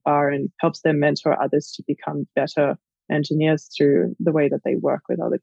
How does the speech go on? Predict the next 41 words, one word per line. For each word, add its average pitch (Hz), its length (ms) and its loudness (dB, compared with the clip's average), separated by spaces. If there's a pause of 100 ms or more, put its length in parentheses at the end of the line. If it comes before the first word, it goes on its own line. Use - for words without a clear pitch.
people. 190 400 0 (240)
And 180 160 4
so 185 180 4
the 185 120 2
tech 240 240 0
lead 226 180 4
position 175 640 0
at - 240 -4
just - 220 -4
about 151 260 0
every 156 240 2
company 147 420 -4
I've 151 160 0 (160)
been 147 180 0
a 165 60 0
tech 180 260 -2
lead 185 140 6
at, 214 260 2
which - 180 0
has 156 160 -8
been 139 180 -4 (160)
three, 139 360 4
I 127 40 0
was 135 160 -2
a 139 40 -2
tech - 220 -4
lead 151 120 2
at 139 140 2
Zappos, 160 680 0 (300)
Kickstarter, 156 640 0
and 147 100 -2
now 147 340 -4 (200)
Stripe, 214 440 2 (180)
it's 196 240 2
definitely 190 760 6
more 175 200 2
of 165 80 0
a 165 40 0
hybrid 143 440 -6
role. 98 320 -2
So, 175 460 2